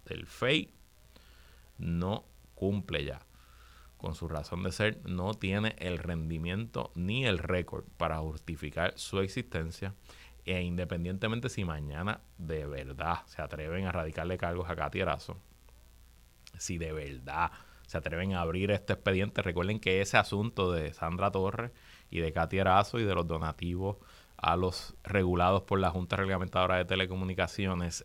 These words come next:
eh, tiene que ver con la grabación que salió en medio del verano del dos mil diecinueve, donde Ricardo Gerandi, entonces secretario de la Gobernación, y Elías Sánchez,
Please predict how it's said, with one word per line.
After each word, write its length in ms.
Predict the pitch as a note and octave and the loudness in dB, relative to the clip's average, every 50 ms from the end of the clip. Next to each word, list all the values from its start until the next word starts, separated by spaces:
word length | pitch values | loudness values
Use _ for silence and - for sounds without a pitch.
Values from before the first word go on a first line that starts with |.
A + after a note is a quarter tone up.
| - - | -6 -2
eh, 520 | F#2 F#2 F2+ E2+ E2 D#2+ D2+ D2+ D2 C#2+ C2 C2+ C#2 C2+ B1 A#1 - - - - - - - - - - - - - - - - - - - - - - - | 0 2 2 2 2 0 -2 -2 -4 -4 -6 -8 -8 -10 -10 -10 -12 -14 -16 -20 -20 -20 -20 -20 -20 -20 -18 -10 -10 -10 -10 -10 -20 -20 -20 -20 -12 -2 2
tiene 320 | A2+ A2+ A#2 B2+ C3+ C3+ | 6 8 10 10 10 10
que 140 | B2 A#2 G#2 | 10 10 10
ver 380 | G#2 A2+ A#2+ G#2+ G2 F2+ E2+ | 10 10 10 8 8 6 2
con 300 | - - F2 D#2+ D#2 - - - - - | 0 0 0 0 0 -4 -10 -12 -18 -10
la 340 | - E2+ E2+ E2+ F2 E2 D#2+ | -4 -2 0 0 0 0 -2
grabación 720 | D#2+ D#2+ D#2+ E2 E2 D#2+ D#2 - - F#2 F#2 F#2 F#2+ A2 A2 | 0 0 0 2 2 0 -2 0 0 2 4 4 2 2 2
que 140 | - G2+ | 0 0
salió 500 | - - A2 G#2+ A2 G#2+ G2+ G#2 G#2+ A2 | 6 8 8 10 10 10 8 8 8 8
en 100 | G#2+ G#2 | 8 6
medio 180 | G2 F2+ F2 F2+ | 2 2 0 0
del 80 | F2+ F2+ | -2 -2
verano 260 | F#2 F2 F2+ F2 F#2 | 0 0 0 0 0
del 80 | F#2+ | -2
dos 120 | F#2 F2+ F2+ | -2 -2 -2
mil 100 | F#2+ F#2+ | 0 -2
diecinueve, 520 | G2 F#2+ - B2 A2+ G2+ F#2+ G2 G#2+ A2+ | -2 -2 -2 -2 0 2 2 4 2 2
donde 320 | G2+ F#2+ F2 E2 E2 E2 D#2+ | 0 0 0 0 0 -2 -2
Ricardo 400 | E2 D#2+ - E2 D#2+ E2 D#2+ E2 | -4 -4 -2 -2 -2 0 0 0
Gerandi, 460 | F2+ F2+ F#2 F2+ E2+ E2 F2+ F#2+ F#2+ | 2 2 4 2 2 2 0 0 0
entonces 440 | F#2+ F2+ - - E2+ D#2+ E2 E2+ E2 | 0 -2 -2 -4 -6 -4 -4 -4 -4
secretario 400 | F2 E2+ E2+ E2 E2 E2+ E2+ E2 | -2 -2 -2 -2 -2 -2 -2 -2
de 60 | E2+ | -2
la 80 | E2+ | 0
Gobernación, 640 | F2 F2+ F2 F2 F2 F#2 F#2 - - F#2 F2+ F#2 F#2+ G2 | 0 0 0 0 0 -2 -2 0 0 0 0 2 0 0
y 160 | F#2+ F#2 F2+ | 0 0 0
Elías 360 | E2+ D#2 D#2+ E2 F2 F#2 - | -2 -2 0 0 0 0 0
Sánchez, 500 | - F2 F2 F2+ F2 E2+ - - G2+ | -2 -2 -2 -2 -2 -4 -6 -8 -10